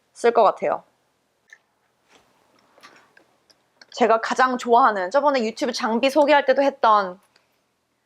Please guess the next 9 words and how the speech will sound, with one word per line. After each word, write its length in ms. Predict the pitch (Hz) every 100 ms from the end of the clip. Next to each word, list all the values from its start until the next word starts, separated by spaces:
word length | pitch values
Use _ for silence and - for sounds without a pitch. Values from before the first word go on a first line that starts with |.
| _
아, 180 | - 220
그때와는 600 | 254 269 339 349 339 320
다른 560 | - 214 247 240 226 226
삼각대일 1000 | 285 254 285 - 226 220 220 - 190 -
거예요. 280 | 185 175
요, 160 | 190 151
새-, 240 | - 320
최근에 300 | 320 359 359
바꿨는데 760 | 311 208 226 220 208 262 196 -